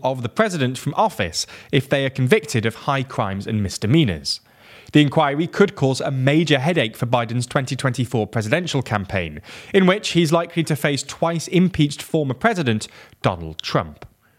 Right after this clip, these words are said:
In the final uplifting story today, we discuss same-sex marriage in Thailand.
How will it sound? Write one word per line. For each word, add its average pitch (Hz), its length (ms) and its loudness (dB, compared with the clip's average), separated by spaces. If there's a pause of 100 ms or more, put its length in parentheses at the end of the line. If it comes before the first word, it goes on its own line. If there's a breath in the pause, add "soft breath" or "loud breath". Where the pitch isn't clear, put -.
(260 soft breath)
In 196 100 6
the 196 60 6
final 240 340 2
uplifting 196 460 0
story 170 260 2
today, 170 320 0
we 185 220 4
discuss 160 360 0
same-sex 170 680 -2
marriage 190 380 2
in 95 240 -6
Thailand. 98 640 0